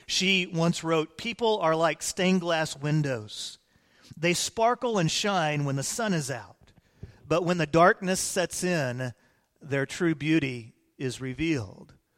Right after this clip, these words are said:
only if there is a light from within." This imagery of light versus darkness,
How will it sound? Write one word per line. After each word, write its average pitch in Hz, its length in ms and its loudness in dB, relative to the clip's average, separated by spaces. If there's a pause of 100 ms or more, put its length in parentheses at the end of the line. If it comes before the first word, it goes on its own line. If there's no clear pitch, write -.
(380)
only 180 640 -2 (680)
if 135 160 0
there 131 200 2
is 123 140 -4
a 127 120 -4
light 127 440 -6 (680)
from 113 220 -6
within." 107 640 -10 (1000)
This - 480 4 (140)
imagery 180 680 4
of 139 240 6
light 143 580 -2 (640)
versus 131 380 -4
darkness, 120 800 -8